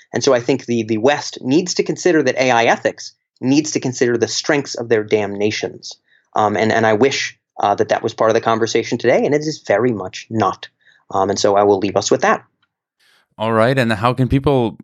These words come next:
Speaker 2: uh, best follow you, uh, and your work online?
Speaker 1: Yeah. Um, uh, so our market research firm, uh, Emerge, you, you had mentioned our work with the U N and other folks. Most of our work is actually in the private sector, working with,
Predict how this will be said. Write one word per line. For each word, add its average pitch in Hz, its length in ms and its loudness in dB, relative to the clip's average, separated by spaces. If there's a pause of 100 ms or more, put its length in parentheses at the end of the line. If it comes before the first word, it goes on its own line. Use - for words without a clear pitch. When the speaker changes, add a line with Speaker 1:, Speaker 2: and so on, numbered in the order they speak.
(120)
Speaker 2:
uh, 92 280 -2
best 113 280 -2
follow 110 460 0
you, 107 320 0
uh, 92 300 -2
and 95 100 -4
your 92 120 -2
work 92 340 -2
online? 82 520 -4 (1400)
Speaker 1:
Yeah. 320 320 2
Um, 139 360 2
uh, 123 80 -4 (280)
so 156 280 4
our 143 320 4 (260)
market 156 340 0
research 160 380 -2
firm, 165 480 2
uh, 104 380 -2
Emerge, 151 420 2
you, 117 100 -2
you 117 140 0
had 117 60 2
mentioned 127 340 2
our 107 100 4
work 110 240 0
with 110 140 -2
the 104 220 2
U 113 160 2
N 110 120 2
and 110 80 2
other 113 140 4
folks. 113 260 0
Most 156 220 4
of 147 60 4
our 127 140 4
work 117 160 0
is 117 100 -4
actually 110 420 -4 (260)
in 104 100 -4
the 101 60 -4
private 147 340 2
sector, 120 440 -2
working 104 320 -8
with, 101 240 -6